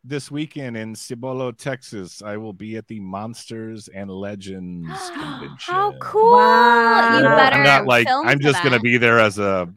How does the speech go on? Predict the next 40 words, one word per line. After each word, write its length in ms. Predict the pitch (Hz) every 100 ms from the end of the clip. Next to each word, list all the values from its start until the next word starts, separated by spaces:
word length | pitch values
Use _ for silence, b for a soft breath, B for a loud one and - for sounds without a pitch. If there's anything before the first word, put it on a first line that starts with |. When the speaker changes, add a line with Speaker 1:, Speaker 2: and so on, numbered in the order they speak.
| 101
Speaker 1:
as 200 | 98 90
a 100 | 87
civilian. 760 | - - 95 87 90 85 78 80
I'm 100 | 80
not, 200 | 82 76
like, 180 | 76 139
Speaker 2:
Attending. 360 | - 180 170
Speaker 3:
Yeah, 80 | 240
yeah, 100 | 240 240
yeah. 280 | 226 180 196
Film 320 | - 247 269
some 120 | 175
Speaker 1:
I'm 40 | 202
not, 40 |
Speaker 3:
stuff 120 | 202 208
Speaker 1:
like, 100 | 185
Speaker 3:
for 180 | 196 185
us 200 | 185 -
so 80 |
we 80 | 185
can 100 | 175
Speaker 1:
<laughs> 100 | 196
a 40 | -
Speaker 3:
see 100 | 175
it. 40 |
Speaker 1:
guest 420 | 123 - - 139
or 80 | 147
anything. 400 | - 202 156 143 110 - 220
Speaker 3:
Bring 220 | 269 269
it 120 | 254 254
to 100 | 294
Speaker 1:
Uh, 60 | 254
Speaker 3:
Bobby's 380 | 247 247 247 -
Cryptid 320 | 247 233 247
Corner 260 | - 240 233
next 160 | 233 139
Speaker 1:
um, 260 | 127 127
Speaker 2:
You 160 | 117 107
Speaker 3:
week. 60 |
Speaker 2:
should 80 | 104